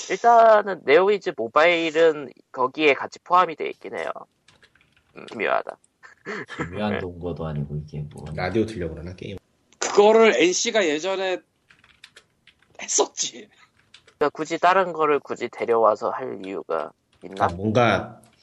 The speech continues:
Speaker 3: 스트리밍을 할 수 있는 기술이 필요한데 그걸 가지고 있는데 찾다 보니까 저게 나온 걸 수도 있겠다.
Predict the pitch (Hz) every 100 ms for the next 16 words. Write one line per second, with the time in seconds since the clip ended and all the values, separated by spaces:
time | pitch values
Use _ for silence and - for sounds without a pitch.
0 | _ - - - 190 185 170 151 135 -
1 | 143 123 117 - 123 117 110 - - -
2 | 123 120 107 98 101 87 - 104 110 90
3 | 98 101 98 95 - 123 127 101 95 92
4 | 82 90 82 85 90 - - - - -